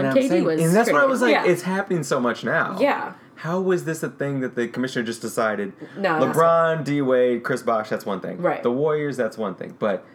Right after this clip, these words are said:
Speaker 2: Chris Paul and Kobe Bryant, Dwight,
Speaker 1: Mm-hmm.
Speaker 2: that's too much.
Speaker 1: Mm-hmm.
Speaker 2: Like, where's the threshold?
Speaker 1: Yeah, that
Speaker 2: I didn't
Speaker 1: doesn't make
Speaker 2: understand.
Speaker 1: sense. Yeah.
Speaker 2: Now I get it. So David Stern was asked about it this week,
Speaker 1: Mm-hmm.
Speaker 2: and he said,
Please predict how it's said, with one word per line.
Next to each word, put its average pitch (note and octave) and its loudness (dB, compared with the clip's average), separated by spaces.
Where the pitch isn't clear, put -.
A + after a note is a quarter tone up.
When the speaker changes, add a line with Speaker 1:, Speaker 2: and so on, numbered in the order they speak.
Speaker 2:
Chris E3+ -4
Paul C3+ -4
and G#2+ -6
Kobe A#2+ -2
Bryant, G#2+ -6
Dwight, A2 -4
Speaker 1:
Mm-hmm. - -16
Speaker 2:
that's A2 0
too F2+ -8
much. - -16
Speaker 1:
Mm-hmm. F#3 -12
Speaker 2:
Like, D#3 2
where's D#3 0
the C#3+ -2
threshold? D3+ -4
Speaker 1:
Yeah, E3+ 2
that D#3+ 2
Speaker 2:
I - 0
didn't F3 2
Speaker 1:
doesn't - 0
make A2+ 0
Speaker 2:
understand. - -4
Speaker 1:
sense. - -8
Yeah. - -2
Speaker 2:
Now C3+ 0
I C3+ 2
get G#2+ -2
it. - -6
So - -2
David C3+ 0
Stern B2 -4
was A2 -6
asked G2+ -4
about G2+ -4
it F#2 -6
this F#2 -10
week, G#2 -8
Speaker 1:
Mm-hmm. F3+ -6
Speaker 2:
and G#2+ -2
he A2 -4
said, A2+ -6